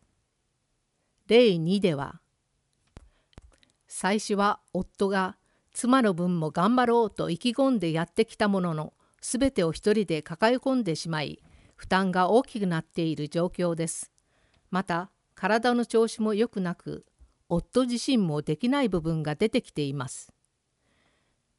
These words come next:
対応としては、適切な医療を受けつつ、介護予防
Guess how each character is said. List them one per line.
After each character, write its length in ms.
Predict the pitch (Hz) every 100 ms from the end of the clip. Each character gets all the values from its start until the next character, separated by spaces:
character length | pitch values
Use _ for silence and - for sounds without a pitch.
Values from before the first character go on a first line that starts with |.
| -
対 280 | 202 240 247
応 120 | 240
と 140 | 233
し 80 | 220
て 140 | -
は、 300 | 196 156 160 - _ _ -
適 200 | 180 -
切 240 | 254 -
な 160 | 233 247
医 120 | 202
療 180 | 208 254 226
を 60 | 180
受 80 | 165
け 120 | 220
つ 140 | -
つ、 280 | - 165 160 _
介 280 | - 214 254
護 260 | 247 240 -
予 160 | 190 196
防 200 | 208